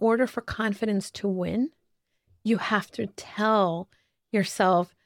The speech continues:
"I, I'm gonna feel the fear and fight it, but I'm gonna go anyway because this is how I wanna feel at the end of that battle." So if you wanna feel confident, if you wanna sh-, feel proud, if you wanna do this, then be willing to be in that ring. Be willing to take a step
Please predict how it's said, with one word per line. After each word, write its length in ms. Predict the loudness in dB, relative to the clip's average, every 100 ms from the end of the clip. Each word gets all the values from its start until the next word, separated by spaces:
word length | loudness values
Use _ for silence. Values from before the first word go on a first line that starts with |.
| _ _ -8
"I, 320 | -2 -2 -4 _ -14 0
I'm 200 | 4 6
gonna 180 | 6 2
feel 400 | -2 2 4 4
the 80 |
fear 340 | 0 0 2 2
and 120 | 0
fight 280 | 0 2 2
it, 140 | 2
but 120 | 0
I'm 180 | -2 -2
gonna 280 | 0 0 0
go 280 | 2 2 0
anyway 520 | 0 0 2 2 0
because 320 | -2 -2 -2 -2
this 180 | -4
is 120 | -4 -2
how 180 | 0
I 80 | 0
wanna 220 | 0 0
feel 360 | -2 -2 0 2
at 120 | 0
the 100 | -2
end 120 | -2
of 60 | -2
that 160 | -6 -4
battle." 400 | -4 -6 -8 -16 _ _ -20
So 300 | -2 0 0 _ _
if 180 | -2 0
you 120 | 2
wanna 160 | 4 2
feel 240 | 2 0
confident, 600 | 0 0 0 0 0 0
if 140 | 0 0
you 80 | 0
wanna 200 | 0 -2
sh-, 180 | -6
feel 260 | -8 -2 -2
proud, 440 | -2 0 2 2
if 140 | 0 -2
you 80 | 0
wanna 220 | 0 0
do 200 | 0 0
this, 280 | 2 2 0 -10 -20 -2
then 200 | 2 2
be 180 | 2 2
willing 540 | 2 2 2 0 -4
to 80 | -8
be 240 | -6 -2 -2
in 100 | -2
that 200 | -4 -4
ring. 280 | -6 -6 -2
Be 140 | 0
willing 480 | 2 2 2 0 -2
to 100 | -6
take 320 | -8 -8 -6
a 20 |
step 420 | -10 -8 -6 -6